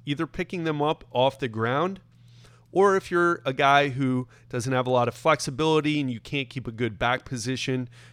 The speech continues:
to pick up a loaded barbell from the ground, then, man, do it in the rack. Get that guy doing s-, doing curls out of the rack, and then, you know, s-, you gotta, you gotta use it for deadlifts.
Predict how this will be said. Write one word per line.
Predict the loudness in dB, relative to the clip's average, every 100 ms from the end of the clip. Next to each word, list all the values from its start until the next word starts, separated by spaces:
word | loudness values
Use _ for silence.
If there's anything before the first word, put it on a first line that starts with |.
| -8
to | -6
pick | -4 -2 0
up | 0 -2 -8
a | -4 -2 -2
loaded | -2 0 2 0
barbell | 2 2 4 2
from | 0 -6
the | -4
ground, | 0 0 0 -2 -8 -20 -20 -20 _ -6
then, | -4 -4 -10 -10
man, | -4 0 0 -4 -12
do | -4 0
it | 2
in | 2
the | 2
rack. | 2 2 -2 -10 -20 -20 _ _ -20 -20 -20 -20 _ -20 -18 -20 -6
Get | -4 0
that | 0 2
guy | 6 8 8
doing | 6 2 0
s-, | -2 -6 -6
doing | 0 0 0 -6 -16 -2
curls | 4 6 6 2 0
out | 0 0
of | 0
the | 4
rack, | 4 4 0 -4 -18 -20 -20 _ _ _ -20 -4
and | -2 0
then, | 0 0 -2 -2
you | -2
know, | 0
s-, | -2 -8 -10
you | -12 -12 -20 -16 -4
gotta, | 0 0 0 -6
you | -14 -2
gotta | 0 0
use | -2 -2
it | -6
for | -6
deadlifts. | 0 0 0 -4 -6 -10